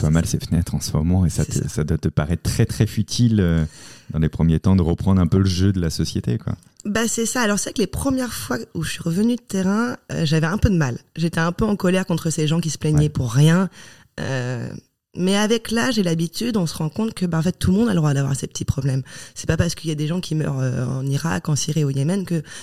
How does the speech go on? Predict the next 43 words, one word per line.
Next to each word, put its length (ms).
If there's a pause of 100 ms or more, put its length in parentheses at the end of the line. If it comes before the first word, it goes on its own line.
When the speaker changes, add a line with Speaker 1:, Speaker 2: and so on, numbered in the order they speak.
Speaker 1:
les 120
gens 100
n'ont 80
pas 80
le 40
droit 100
d'être 160
tristes 320
à 80
Paris 420
pour 140
Speaker 2:
Oui. 80
Speaker 1:
des 80
fois 120
des 80
très 160
bonnes 140
raisons, 220
Speaker 2:
Toutes 160
Speaker 1:
d'ailleurs. 160
Speaker 2:
les 60
émotions 340
sont 180
vraies, 300
quoi 160
qu'il 160
arrive. 280 (320)
Speaker 1:
Exactement. 720 (100)
Donc, 440
il 60
faut 160
avoir, 320
euh, 260
de 100
la 100
patience 500
avec 200
les 120
gens. 120
Il 160
faut, 200
voilà, 220
se, 400